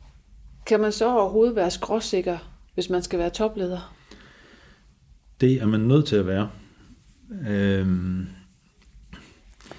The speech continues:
Speaker 2: fordi jeg træffer jo nogle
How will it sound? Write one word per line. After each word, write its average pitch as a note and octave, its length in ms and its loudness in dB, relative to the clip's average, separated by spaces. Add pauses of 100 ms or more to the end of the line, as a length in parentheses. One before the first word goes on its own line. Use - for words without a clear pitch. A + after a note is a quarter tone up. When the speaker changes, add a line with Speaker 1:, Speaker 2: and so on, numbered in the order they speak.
(380)
Speaker 2:
fordi C3 480 2 (240)
jeg A#2 160 0
træffer C3+ 380 0
jo G#2 180 2
nogle G2 480 0